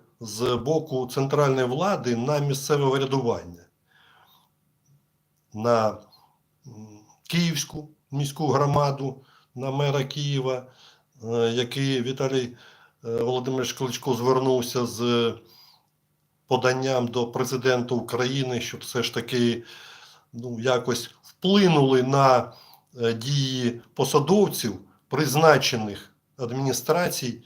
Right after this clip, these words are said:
які втручаються в питання органів місцевого самоврю-, самоврядування.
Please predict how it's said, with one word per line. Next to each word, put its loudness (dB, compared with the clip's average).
які -2
втручаються 2
в 0
питання 2
органів 2
місцевого 0
самоврю-, 0
самоврядування. -2